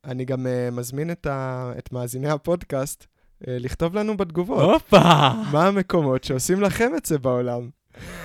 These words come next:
Speaker 2: יאללה, איזה
Speaker 1: קצת
Speaker 2: אח.
Speaker 1: אינגיינג'מנט.
Speaker 2: בדיוק, בדיוק. לא, ניסיתי לעשות את זה כמה פעמים,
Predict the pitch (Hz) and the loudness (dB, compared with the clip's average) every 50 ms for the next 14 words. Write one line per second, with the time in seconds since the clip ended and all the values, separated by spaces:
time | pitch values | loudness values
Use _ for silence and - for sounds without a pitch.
0 | 151 151 156 156 143 139 131 113 _ - 104 110 113 113 110 110 107 104 104 101 | -14 -14 -14 -14 -16 -18 -18 -20 _ -6 -4 -2 0 0 0 -2 -2 -2 -2 -4
1 | 104 101 104 104 98 98 98 156 143 135 123 135 143 151 139 - 113 104 104 _ | -4 -4 -2 -4 -4 -4 -4 -4 -6 -4 -4 -4 -4 -4 -6 -10 -14 -14 -14 _
2 | - _ _ 78 73 92 104 107 110 104 95 98 92 92 90 - - 95 98 95 | -20 _ _ -18 -14 -10 -6 -4 -4 -4 -4 -6 -6 -6 -10 -10 -10 -10 -8 -6
3 | 98 90 87 _ _ _ _ _ - 143 180 196 180 135 120 - 165 160 190 180 | -8 -8 -10 _ _ _ _ _ -10 -4 -4 -2 -2 -2 -4 -6 -6 -6 -4 -4
4 | 165 135 - 160 151 135 135 127 - 131 131 131 117 - 117 104 101 107 113 127 | -4 -4 -4 -6 -6 -4 -6 -4 -2 -2 -2 -2 -2 -4 -6 -6 -4 -4 -4 -4
5 | 147 156 147 | -4 -4 -6